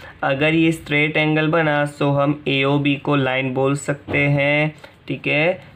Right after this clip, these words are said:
So आपका ये straight angle one eighty degrees का है, so we can say A O B is a line।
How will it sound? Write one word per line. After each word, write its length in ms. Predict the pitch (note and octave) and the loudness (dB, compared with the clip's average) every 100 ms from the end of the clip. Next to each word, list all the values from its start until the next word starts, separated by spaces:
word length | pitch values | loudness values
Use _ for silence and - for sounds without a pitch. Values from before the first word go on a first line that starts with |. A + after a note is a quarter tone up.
| - - | -20 -6
So 120 | B2+ | -2
आपका 320 | A#2+ - - | 0 -2 -2
ये 140 | B2+ A#2+ | 0 0
straight 440 | A#2 - B2 B2 | -4 -4 -4 -2
angle 440 | B2+ B2 B2 C3 B2+ | -2 0 0 0 0
one 240 | A#2+ A#2 | -2 -2
eighty 260 | C3 D3+ D3+ | -2 -2 0
degrees 440 | D3+ D#3 D#3+ D#3+ | 2 2 2 0
का 200 | - D#3 | 0 0
है, 220 | D#3 F3 | 2 2
so 180 | F#3+ C#3+ | 0 -2
we 100 | B2+ B2 | -2 -4
can 200 | C3 C3 C3+ | -4 -4 -4
say 140 | C#3+ E3 A#3+ - - - - - | -2 -2 -2 -8 -20 -20 -20 -4
A 120 | D#3+ E3+ F3 | 2 4 4
O 140 | F3+ E3+ | 2 2
B 120 | E3+ F3 C#3 | 0 2 0
is 180 | A#2 A#2+ | 0 0
a 360 | C3 B2+ D#3+ - - - - - B2+ | 0 0 0 -4 -16 -18 -16 -4 0
line। 220 | A#2+ A2 | 0 0